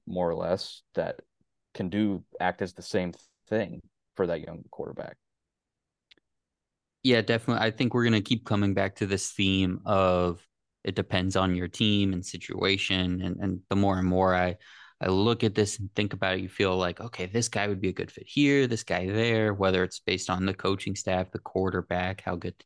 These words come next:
Speaker 2: team is, all of that. But the most important thing, I think you're right, it goes back to this person just can't have an ego. They have to be ready for anything,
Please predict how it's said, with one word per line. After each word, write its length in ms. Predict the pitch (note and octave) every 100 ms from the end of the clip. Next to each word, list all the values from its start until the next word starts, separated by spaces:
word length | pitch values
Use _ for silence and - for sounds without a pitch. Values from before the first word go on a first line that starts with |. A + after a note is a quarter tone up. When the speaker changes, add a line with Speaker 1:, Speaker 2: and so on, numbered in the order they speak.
| -
Speaker 2:
team 280 | G2 F#2+ F#2
is, 300 | F#2 F#2+ - - - - _ -
all 180 | F#2+
of 100 | F#2+
that. 260 | G2+ G#2 G2
But 100 | F#2
the 80 | F#2
most 240 | G2 F#2
important 600 | F#2+ - - A2+ A2 A2
thing, 480 | G#2 G2 F#2+ F#2+ F#2 - _ _ _ _
I 40 | -
think 240 | G#2+ F#2+
you're 180 | G2 F#2
right, 280 | F#2+ G2+ F#2+
it 120 | F2+
goes 220 | F#2+ F#2
back 420 | - F#2 F#2+ -
to 500 | - G2 F2+ F2 F2 - _ _ _ _ _ _ _ _ _
this 160 | G2+ -
person 360 | G#2+ G2 G2
just 200 | F#2 F2+
can't 300 | - G#2 F#2
have 180 | F#2+ F2+
an 120 | F2+
ego. 340 | E2 - - - _
They 100 | F#2
have 180 | F#2 F#2+
to 60 | A2
be 140 | A2
ready 220 | A2 G#2+
for 200 | - G#2+
anything, 600 | G2 F#2+ F2+ F#2 F#2 F2+